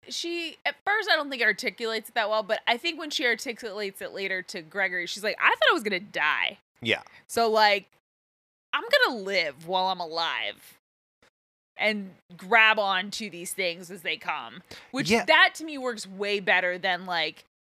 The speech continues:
Speaker 1: "Why are you so stressed out about aliens?"
Speaker 2: Well, I, it works, but that is not, and it's the exact opposite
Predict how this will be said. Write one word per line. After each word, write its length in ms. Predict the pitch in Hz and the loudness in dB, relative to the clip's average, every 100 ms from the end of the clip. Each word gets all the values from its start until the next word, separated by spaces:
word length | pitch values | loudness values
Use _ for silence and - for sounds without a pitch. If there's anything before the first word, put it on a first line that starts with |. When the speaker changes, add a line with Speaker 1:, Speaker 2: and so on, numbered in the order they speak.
| _ - | _ -12
Speaker 1:
"Why 140 | 269 | -2
are 120 | 415 339 | 0 2
you 140 | 285 | 0
so 200 | - 320 | -4 -6
stressed 520 | 311 - 220 277 - | -6 -4 0 0 0
out 260 | 254 254 320 | 0 0 0
about 540 | 285 320 339 349 - _ - | -2 2 2 2 -2 _ -6
aliens?" 720 | 392 440 302 208 165 131 160 - - - _ | -4 -4 -4 -4 -6 -8 -14 -16 -16 -20 _
Speaker 2:
Well, 460 | 226 240 - 151 135 _ _ - | 4 4 2 -10 -12 _ _ 0
I, 180 | 196 - - | 0 -2 -2
it 320 | 208 196 143 | 0 -2 -2
works, 440 | 170 254 240 - - - 127 110 - - | 4 6 6 0 -2 -8 -20 -20 -16 0
but 380 | 220 202 143 - - | 6 8 6 4 -4
that 240 | 123 160 | 2 4
is 240 | 165 139 131 | 4 2 0
not, 380 | 160 190 208 - | 2 2 2 -2
and 160 | 151 156 | -4 -2
it's 200 | 165 - | -4 -4
the 200 | 135 147 | -2 0
exact 460 | 131 113 156 156 - | 0 2 2 2 2
opposite 560 | 123 123 127 - 123 | 4 4 0 0 0